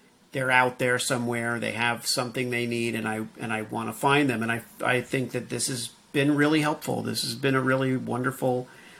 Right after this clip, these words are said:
uh, conversation, not our typical podcast interview.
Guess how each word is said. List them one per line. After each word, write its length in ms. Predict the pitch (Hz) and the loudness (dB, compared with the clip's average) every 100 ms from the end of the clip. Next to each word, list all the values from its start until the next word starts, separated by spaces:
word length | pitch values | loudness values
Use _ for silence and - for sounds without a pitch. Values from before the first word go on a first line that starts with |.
| - | -6
uh, 460 | 120 120 123 123 - - _ _ | 0 2 2 -2 -4 -10 _ _
conversation, 560 | 143 139 139 165 147 127 | -2 0 0 0 0 4
not 160 | 147 | 6
our 100 | 151 | 6
typical 560 | 147 - 147 147 139 131 - - | 2 -6 -6 -4 -4 -6 -16 -18
podcast 600 | - 135 135 147 139 131 | 0 0 2 0 -2 -2
interview. 480 | 139 139 139 139 147 | -2 -2 -2 -4 -4